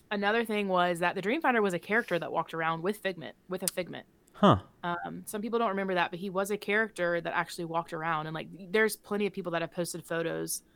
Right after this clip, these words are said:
Speaker 1: of the Dreamfinder. That was, like, another thing they got rid of. Um, the two thousand two revamp of the Journey into Imagination attraction includes several visual elements suggesting that the Imagination Institute is connected to Medfield College.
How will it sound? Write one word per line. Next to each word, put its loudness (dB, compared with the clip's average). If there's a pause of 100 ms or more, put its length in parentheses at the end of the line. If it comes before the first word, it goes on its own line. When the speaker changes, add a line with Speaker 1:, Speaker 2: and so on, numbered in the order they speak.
(300)
Speaker 1:
of 0
the -2
Dreamfinder. -2
That -2
was, -4
like, -6
another -4
thing -8
they -10
got -4
rid -4
of. -6 (920)
Um, -2 (480)
the -6
two -10
thousand 0
two -4
revamp -2
of -6
the -6
Journey -6
into -8
Imagination -6
attraction -6
includes -8
several -2
visual -2
elements -2
suggesting -8
that -2
the -4
Imagination -6
Institute -8
is -8
connected -6
to -6
Medfield -4
College. -2